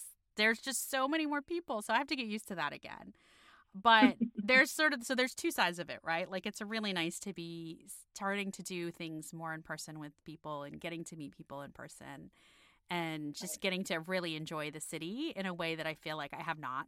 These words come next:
Speaker 1: for the past two years. Um, yeah, but then, you know, then there's also just, like, all the back to hassles of the,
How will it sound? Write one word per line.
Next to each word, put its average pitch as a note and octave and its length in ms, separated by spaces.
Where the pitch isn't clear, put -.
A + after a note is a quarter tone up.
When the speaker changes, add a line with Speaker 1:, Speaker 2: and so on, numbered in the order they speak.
Speaker 1:
for G#3+ 140
the G#3+ 100
past G#3+ 320
two A3 140
years. A3 680
Um, F3 600
yeah, G#3+ 500
but A3 120
then, G3 240
you F3+ 160
know, D#3 300
then F3 140
there's E3+ 200
also D3+ 260
just, D3+ 200
like, C#3+ 260
all F3 200
the E3+ 120
back F#3 300
to A3 100
hassles D#3 540
of D#3 140
the, D3 200